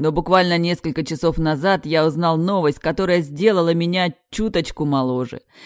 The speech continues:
Не хочу омрачать замечательный вечер деталями одной недавней истории. Здесь находятся люди, которые поняли, о чём я говорю. Товарищи, друзья, я предлагаю выпить за торжество справедливости».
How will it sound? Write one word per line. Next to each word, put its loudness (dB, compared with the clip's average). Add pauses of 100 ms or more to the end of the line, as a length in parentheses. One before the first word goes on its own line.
(140)
Не 4
хочу 2
омрачать 2
замечательный -2
вечер 0
деталями 0
одной -2
недавней 0
истории. 0 (260)
Здесь -2
находятся 2
люди, 2
которые 0
поняли, 0
о 0
чём -4
я -2
говорю. -4 (280)
Товарищи, 0
друзья, 2 (320)
я 4
предлагаю 4
выпить 0
за 6
торжество 0
справедливости». -2